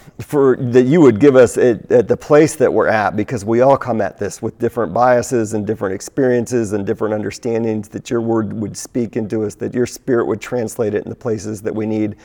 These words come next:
God. And I pray that we would model, um, pictures of healthy marriages, Lord, of, of what you meant for marriage to be, of a picture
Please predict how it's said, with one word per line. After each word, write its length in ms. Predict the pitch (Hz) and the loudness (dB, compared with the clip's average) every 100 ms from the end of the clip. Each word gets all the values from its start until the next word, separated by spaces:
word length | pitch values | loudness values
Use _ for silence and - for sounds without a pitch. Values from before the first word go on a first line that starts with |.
| - - - _ | -20 -20 -20 _
God. 300 | 127 113 107 | 2 2 2
And 160 | 127 135 | 2 2
I 60 | |
pray 380 | 131 - 175 151 | 0 0 4 4
that 140 | 120 - | 4 2
we 200 | 120 127 | 2 2
would 240 | 123 113 | 2 0
model, 560 | 113 113 113 110 - - - | 0 0 0 0 -2 -8 -8
um, 300 | 107 101 104 - | -6 -6 -8 -12
pictures 600 | - 131 - 104 101 - _ _ _ - | -10 -8 -4 -4 -4 -8 _ _ _ -4
of 320 | 120 107 - | 0 0 -2
healthy 480 | 117 131 123 127 117 | -2 0 0 -2 -2
marriages, 760 | 110 107 101 95 101 104 - - | -4 -2 -2 -2 -4 -8 -12 -8
Lord, 400 | 107 98 101 104 _ | -4 -4 -4 -10 _
of, 400 | 110 107 107 101 - - | -6 -4 -4 -6 -14 -4
of 180 | 107 | -4
what 280 | 107 117 - | 0 0 0
you 240 | 117 135 127 | 0 0 2
meant 360 | 113 95 - | 0 -2 -6
for 140 | - 110 | -6 -4
marriage 420 | 104 104 101 - | 0 -2 -2 -6
to 100 | 107 | -10
be, 200 | 98 95 | -6 -6
of 120 | 98 | -8
a 40 | 101 | -10
picture 540 | - 131 - 117 92 | -8 -8 -2 -2 -2